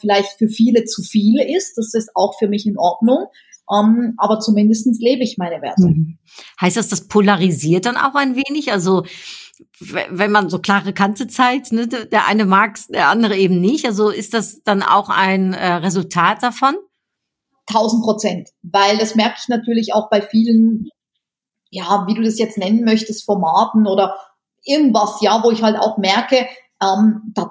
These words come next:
Speaker 1: passe ich halt nicht in die Schublade rein, ja. Also das war auch übrigens der Grund, ich habe bei vielen Kongressen gesprochen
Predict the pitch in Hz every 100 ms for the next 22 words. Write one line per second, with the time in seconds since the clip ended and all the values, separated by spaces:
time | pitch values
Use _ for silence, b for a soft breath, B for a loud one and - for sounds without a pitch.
0 | - 196 208 233 247 233 262 - 247 233
1 | - 349 - 262 175 165 - - 175 196
2 | 220 208 208 202 208 214 220 202 214 220
3 | 202 180 - 190 269 269 220 - 185 -
4 | 240 220 208 208 220 220 202 196 - 165
5 | - 269